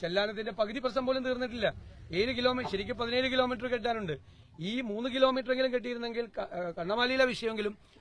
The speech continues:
തീരുമായിരുന്നു. അപ്പൊ എന്തുകൊണ്ടാണ് ഒരു വലിയ പ്രോജക്ട് വെച്ചിട്ട് ആ പ്രോജക്ടിന്റെ പകുതി പോലും തീർക്കാൻ പറ്റാതെ നിന്നത് എന്ന ഒരു വിശദീകരണവും ആർക്കുമില്ല. ആ പ്രോജക്ടിന് എന്ത് പറ്റിയെന്ന് ആർക്കുമില്ല.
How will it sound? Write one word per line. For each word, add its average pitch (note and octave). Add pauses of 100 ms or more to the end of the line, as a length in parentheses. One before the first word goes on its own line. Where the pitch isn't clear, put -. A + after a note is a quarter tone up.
(120)
തീരുമായിരുന്നു. A3+ (360)
അപ്പൊ F#3+
എന്തുകൊണ്ടാണ് C4+
ഒരു B3+
വലിയ A3
പ്രോജക്ട് G#3+
വെച്ചിട്ട് G3+
ആ G3+
പ്രോജക്ടിന്റെ F#3 (260)
പകുതി F#3
പോലും A3+
തീർക്കാൻ G3+
പറ്റാതെ F#3 (140)
നിന്നത് F3+
എന്ന F#3 (160)
ഒരു E3+
വിശദീകരണവും A3 (280)
ആർക്കുമില്ല. F#3+
ആ F3
പ്രോജക്ടിന് G3+
എന്ത് G3+
പറ്റിയെന്ന് A3
ആർക്കുമില്ല. G3